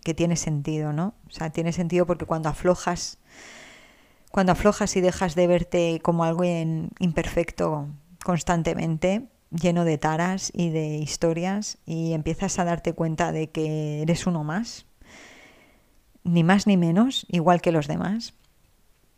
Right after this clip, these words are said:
pues, eh, eh, ese tipo de, de mensajes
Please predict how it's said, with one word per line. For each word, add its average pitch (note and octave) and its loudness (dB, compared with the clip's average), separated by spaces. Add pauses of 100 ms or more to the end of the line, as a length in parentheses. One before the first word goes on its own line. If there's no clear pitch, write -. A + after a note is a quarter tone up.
(240)
pues, D#3 6 (260)
eh, - -10
eh, - -16 (260)
ese F#3+ 2
tipo F#3+ 6
de, E3 6
de D#3+ 2
mensajes E3 0